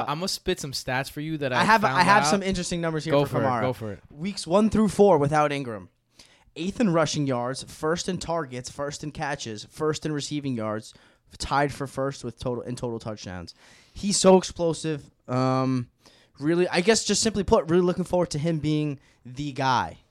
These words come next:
Speaker 2: Although, you know, for a few weeks he was the guy, this year he's the guy without a doubt. Um, biggest subtraction for me is Mark Ingram because of what it does for Kamara. So another addition by subtraction.
Speaker 1: Yeah, I think
Speaker 2: Or subtraction by whatever.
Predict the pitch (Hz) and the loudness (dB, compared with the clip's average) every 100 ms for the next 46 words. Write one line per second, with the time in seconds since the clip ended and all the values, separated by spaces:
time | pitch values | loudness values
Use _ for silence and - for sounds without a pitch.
0 | _ _ - 175 214 180 - 190 170 - | _ _ 2 6 6 4 0 2 2 2
1 | 165 190 175 170 147 147 147 165 180 214 | -2 -2 -4 -4 -2 -2 -2 -4 -2 -4
2 | 214 _ _ _ 147 147 - 117 104 127 | -8 _ _ _ -8 -8 -8 -12 -12 -14
3 | 113 113 110 98 104 104 104 110 175 _ | -14 -14 -12 -10 -10 -12 -10 -8 -10 _
4 | _ _ _ - 117 117 113 117 123 151 | _ _ _ -8 -4 -2 -2 -6 -2 -2
5 | 156 165 160 - 160 - 151 131 143 139 | 0 -2 -4 -2 -2 -2 -8 -4 -2 0
6 | 139 - 113 123 127 131 - 131 123 123 | -2 -4 -6 -4 -4 -4 -4 -8 -6 -8
7 | 123 123 123 117 117 110 104 - 104 107 | -8 -10 -10 -12 -12 -14 -16 -16 -12 -10
8 | 92 92 - - 85 _ _ _ _ - | -10 -12 -14 -12 -12 _ _ _ _ -8
9 | 143 147 139 123 117 104 95 110 - - | -4 0 -2 -2 -10 -12 -14 -14 -16 -18
10 | - - _ _ _ _ _ _ 110 151 | -20 -20 _ _ _ _ _ _ -2 0
11 | 143 127 165 160 190 180 165 170 151 135 | 0 4 4 4 2 2 2 0 0 0
12 | - _ _ _ _ _ _ _ _ _ | -2 _ _ _ _ _ _ _ _ _
13 | _ _ 123 113 90 | _ _ -8 -8 -8